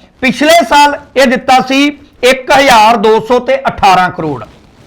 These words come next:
ਮਤਲਬ ਹਜ਼ਾਰਾਂ ਕਰੋੜ ਰੁਪਈਆ ਇਹ ਸਿਆਸੀ ਪਾਰਟੀਆਂ ਨੂੰ, ਇਹ ਕੰਪਨੀਆਂ, ਇਹ ਕਾਰਪੋਰੇਟ ਘਰਾਣੇ, ਇਹ ਕਿਉਂ ਦਿੰਦੇ ਨੇ? ਇਹਦਾ ਕੀ ਮਤਲਬ ਹੈ? ਕੀ ਉਹਨਾਂ,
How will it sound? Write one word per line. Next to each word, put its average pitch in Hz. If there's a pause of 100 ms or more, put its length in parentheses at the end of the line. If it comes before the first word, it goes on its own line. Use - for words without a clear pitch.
(360)
ਮਤਲਬ 254
ਹਜ਼ਾਰਾਂ 240
ਕਰੋੜ 294
ਰੁਪਈਆ 220 (640)
ਇਹ 302
ਸਿਆਸੀ 240
ਪਾਰਟੀਆਂ 247
ਨੂੰ, 254
ਇਹ 240
ਕੰਪਨੀਆਂ, 220 (200)
ਇਹ 240
ਕਾਰਪੋਰੇਟ 233
ਘਰਾਣੇ, 196 (140)
ਇਹ 262
ਕਿਉਂ 254
ਦਿੰਦੇ 254
ਨੇ? 247 (960)
ਇਹਦਾ 247
ਕੀ 247
ਮਤਲਬ 240
ਹੈ? 233 (380)
ਕੀ 262
ਉਹਨਾਂ, 277